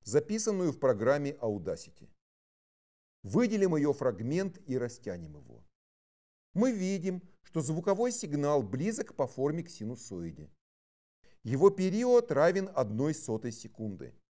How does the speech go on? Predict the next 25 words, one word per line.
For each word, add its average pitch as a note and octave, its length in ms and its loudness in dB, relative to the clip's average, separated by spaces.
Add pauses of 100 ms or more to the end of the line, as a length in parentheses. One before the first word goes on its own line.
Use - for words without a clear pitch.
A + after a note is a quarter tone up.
(220)
Значит, D3+ 480 -4
частота C#3 600 2
этого G3 360 2
звука D3 340 -4
составляет G#2 680 -4
сто - 260 -10
герц. D2 480 -16 (600)
Спрашивается, A2 920 0 (220)
что A#3+ 240 4
заставляет G#3 680 4
воздух D3+ 420 2
в A#2+ 80 -6
банке D3+ 520 0 (220)
колебаться B2+ 640 0
сто - 260 -8
раз G#2 220 -6
в - 60 -20
секунду? - 560 -18 (1040)
Лампа G#3+ 460 4
накаливания E3+ 1000 0 (200)
питается A3+ 600 6
от D3+ 100 4
сети G#3+ 300 -6
переменного D#3+ 680 0
напряжения, C#3+ 840 -4